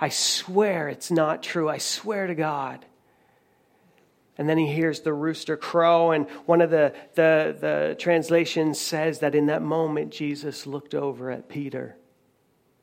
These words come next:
And you can imagine that connection when, when Peter realizes what he's done.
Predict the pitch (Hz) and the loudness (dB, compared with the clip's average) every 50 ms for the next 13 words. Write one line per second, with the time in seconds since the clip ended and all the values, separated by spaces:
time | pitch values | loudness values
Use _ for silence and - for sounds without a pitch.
0 | _ _ _ _ _ _ _ _ _ _ _ _ _ _ _ _ _ _ _ _ | _ _ _ _ _ _ _ _ _ _ _ _ _ _ _ _ _ _ _ _
1 | _ _ - 156 160 170 165 - 170 165 156 151 156 156 165 160 165 156 151 156 | _ _ -4 0 0 2 2 4 4 4 4 4 4 4 4 4 2 2 0 0
2 | 151 151 147 160 156 - - 147 147 147 147 147 - - 151 139 139 135 131 131 | 0 2 0 0 -2 -4 -4 -2 -2 -2 -2 -4 -4 -4 -4 -4 -2 -2 -2 -2
3 | 131 127 127 127 - - - - - 143 139 131 - - 151 143 147 139 131 143 | -2 -4 -6 -8 -12 -16 -14 -8 -6 -4 -4 -4 -4 -4 -2 -2 0 -2 0 0
4 | 143 143 139 139 131 127 135 131 - 131 127 127 - 127 135 127 127 131 123 113 | 0 0 0 0 -2 -4 -4 -6 -8 -10 -12 -12 -8 -8 -8 -6 -6 -8 -10 -8
5 | 107 139 127 139 135 127 123 | -6 -6 -6 -6 -6 -10 -12